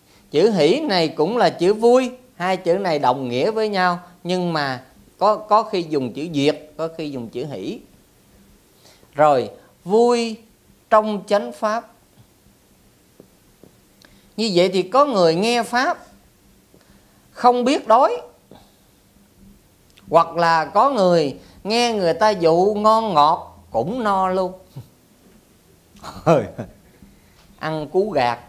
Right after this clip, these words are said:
trời, no mấy tháng. Đoàn thực gọi là ăn những cái vật,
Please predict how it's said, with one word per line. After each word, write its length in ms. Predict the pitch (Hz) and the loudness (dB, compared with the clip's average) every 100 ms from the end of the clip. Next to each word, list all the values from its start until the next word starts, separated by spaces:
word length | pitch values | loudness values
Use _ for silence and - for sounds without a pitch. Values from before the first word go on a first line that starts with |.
| - | -12
trời, 100 | 123 - _ - | -12 -12 _ -20
no 340 | 131 165 151 | -8 -4 -4
mấy 200 | 135 170 | -6 -10
tháng. 320 | 185 190 208 285 - 110 _ _ _ - - _ - - - - - - - - | -8 -8 -10 -14 -20 -20 _ _ _ -20 -20 _ -20 -20 -20 -20 -20 -20 -20 0
Đoàn 480 | 175 180 180 160 | 2 4 2 -2
thực 400 | 151 170 170 - - - 131 139 131 | 0 0 0 -8 -20 -14 -6 -6 -2
gọi 220 | 127 160 | 2 2
là 260 | 180 170 151 | 4 4 2
ăn 540 | - 202 220 220 220 - - _ _ _ _ _ _ _ | 0 -4 -4 -4 -8 -10 -18 _ _ _ _ _ _ _
những 380 | 143 156 165 226 | -6 -2 -2 0
cái 120 | 254 | 0
vật, 420 | 214 143 165 160 | 0 0 0 0